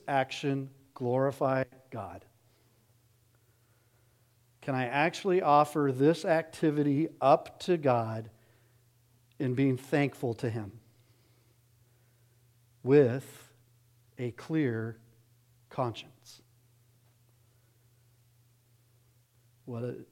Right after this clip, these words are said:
whatever you eat or drink or whatever you do, do it all for the glory of God. First Corinthians ten thirty-one.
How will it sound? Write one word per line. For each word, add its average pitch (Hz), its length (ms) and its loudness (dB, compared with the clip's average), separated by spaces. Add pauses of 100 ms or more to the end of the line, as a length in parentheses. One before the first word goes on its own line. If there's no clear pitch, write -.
(240)
whatever 131 500 -2
you 151 180 0
eat 147 140 2
or 151 80 0
drink 147 340 -2
or 139 80 -2
whatever 135 380 0
you 160 140 -2
do, 143 240 -2
do 139 180 0
it 143 120 2
all 127 260 -2
for 135 160 -6
the 135 80 -6
glory 117 380 -6
of 131 100 -6
God. 147 260 -4 (1900)
First - 260 -10
Corinthians 113 440 -8
ten 117 280 -4
thirty-one. 117 580 -6